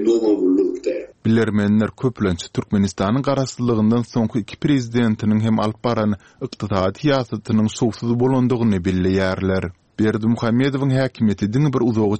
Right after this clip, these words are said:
Speaker 2: çeken ykdysady durgunlyk bilen däl. Haçan da azyk satyn alyp bilmek üçin adamlaryň uzyn nowatlarda garaşmagy, raýatlaryň iýmit gözleginde zirde bil çeliklerini dörmegi, iş orunlarynyň köpçüliklerini kemildilmegi,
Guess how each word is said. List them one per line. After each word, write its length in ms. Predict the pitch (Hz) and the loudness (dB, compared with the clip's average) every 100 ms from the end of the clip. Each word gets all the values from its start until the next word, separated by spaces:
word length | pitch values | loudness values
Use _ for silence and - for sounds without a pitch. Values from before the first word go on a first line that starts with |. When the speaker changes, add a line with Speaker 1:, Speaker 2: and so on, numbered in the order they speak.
| - | -4
Speaker 2:
çeken 260 | 123 120 107 | -2 -2 -4
ykdysady 600 | - 113 95 95 117 123 | -6 -4 -2 -2 -2 0
durgunlyk 600 | 123 117 101 101 117 - | 0 2 2 0 -2 -2
bilen 300 | 107 104 95 | 0 2 2
däl. 360 | 98 92 82 - _ | 2 0 -4 -10 _
Haçan 400 | - 101 - 139 | -8 -6 -2 0
da 60 | 135 | 0
azyk 320 | 110 104 101 | 0 0 -2
satyn 300 | - 123 - | -4 -4 -2
alyp 200 | 120 113 | -2 0
bilmek 360 | 120 113 113 104 | 2 2 2 -2
üçin 280 | - 110 101 - | -2 -2 -2 -6
adamlaryň 680 | - 117 107 104 101 98 107 | -4 0 0 0 0 0 -2
uzyn 240 | 117 143 151 | 0 0 0
nowatlarda 600 | 143 117 110 104 98 110 | 2 0 -2 -4 -2 -2
garaşmagy, 760 | 110 104 98 - 95 92 95 90 82 - - | -2 -2 -2 -2 -2 0 0 -2 -4 -14 -2
raýatlaryň 460 | 104 117 - 131 147 139 | 0 0 -2 -2 -2 0
iýmit 220 | 131 143 - | 0 0 0
gözleginde 500 | 139 123 120 113 110 | 0 2 2 2 0
zirde 480 | 101 135 160 135 117 | 0 0 0 0 0
bil 100 | 117 | -2
çeliklerini 800 | - 131 123 110 101 95 117 | -2 -2 -2 -2 -2 0 0
dörmegi, 680 | 113 117 101 95 90 87 85 - | 2 0 2 0 2 0 -4 -4
iş 260 | 151 143 | -2 0
orunlarynyň 600 | 143 135 123 113 107 104 95 | 0 2 2 2 0 0 0
köpçüliklerini 680 | 139 117 - 98 - 104 | -2 -4 -4 -4 0 0
kemildilmegi, 880 | 113 147 139 120 120 113 104 110 107 | 0 0 0 2 2 2 2 0 -2